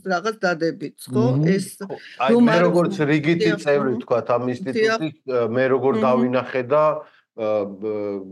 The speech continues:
Speaker 3: რაში არის, ე,
Speaker 2: მჰმ.
Speaker 3: მნიშვნელოვანი ინსტიტუტის არსებობა, ჩემი აზრით, რომ კინო-, კინოცენტრი ეხლა, ხო, თან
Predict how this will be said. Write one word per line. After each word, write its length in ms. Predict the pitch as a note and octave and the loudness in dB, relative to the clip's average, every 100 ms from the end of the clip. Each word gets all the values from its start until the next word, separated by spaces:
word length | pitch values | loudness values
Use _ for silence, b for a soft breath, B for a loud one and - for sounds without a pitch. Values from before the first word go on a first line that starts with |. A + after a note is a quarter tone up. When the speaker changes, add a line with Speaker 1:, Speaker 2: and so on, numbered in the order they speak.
| F#2+ F#2 | -18 -10
Speaker 3:
რაში 440 | G2+ A2+ - A#2+ | -2 -2 -2 -4
არის, 280 | A2+ F#2+ F2 | -2 -2 -6
ე, 180 | F2 G#2 | -10 -6
Speaker 2:
მჰმ. 240 | G2+ G#2+ A#2+ | -4 -2 -4
Speaker 3:
მნიშვნელოვანი 760 | A2 A2 - A#2+ A2 G#2 G2+ G2+ | -6 -12 -6 -2 0 -2 -2 -8
ინსტიტუტის 540 | G2 A2+ G#2+ F#2+ A2 | -10 -12 -12 -14 -6
არსებობა, 460 | A2+ A2 A2+ G2+ F2+ | -6 -4 -4 -4 -6
ჩემი 340 | F2+ A#2 A2 B2 | -6 -4 -2 0
აზრით, 420 | B2+ A2+ G#2+ G#2 | 0 0 -4 -6
რომ 200 | G2 G2 F2 B B B | -6 -6 -6 B B B
კინო-, 840 | _ C#3 D3+ D#3+ C#3+ C3+ C3 B2+ B2 | _ -2 2 4 4 4 4 4 2
კინოცენტრი 720 | B2 D3 E3+ E3+ C#3+ A2 G2+ | 0 0 0 2 -2 0 -2
ეხლა, 280 | G#2+ - G2 | -2 0 -4
ხო, 200 | - C3 D3 | -2 -2 0
თან 260 | C3+ A2 | 0 -2